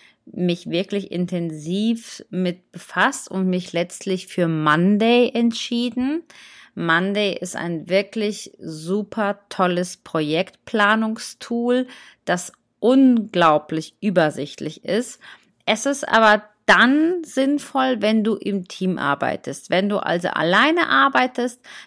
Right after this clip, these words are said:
dann musst du das Geld gar nicht investieren. Dann kannst du es mal mit Trello versuchen. Äh, für uns als Team, Trello gibt's auch fürs Team, aber da hat Monday einfach gepunktet,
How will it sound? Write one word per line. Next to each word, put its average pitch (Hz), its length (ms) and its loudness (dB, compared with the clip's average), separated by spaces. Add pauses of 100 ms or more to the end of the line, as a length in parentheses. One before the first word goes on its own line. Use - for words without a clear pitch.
dann 196 160 2
musst 214 420 -2
du 214 60 -4
das - 460 -2
Geld 185 400 0
gar 151 220 2
nicht 175 240 -2
investieren. 233 1080 2 (560)
Dann 196 180 0
kannst 202 360 -2
du - 20 -4
es 202 120 -10
mal 175 120 -2
mit 156 240 -4
Trello 240 440 2
versuchen. 269 920 -2 (420)
Äh, 202 300 6
für 202 260 -2
uns 285 480 0
als - 560 -2
Team, 294 640 4 (100)
Trello 208 320 0
gibt's - 260 -6
auch - 200 -2
fürs - 320 -10
Team, 254 400 -2
aber 285 640 6
da 202 240 2
hat 214 200 -6
Monday 196 460 -2
einfach 175 440 -4
gepunktet, 233 800 -2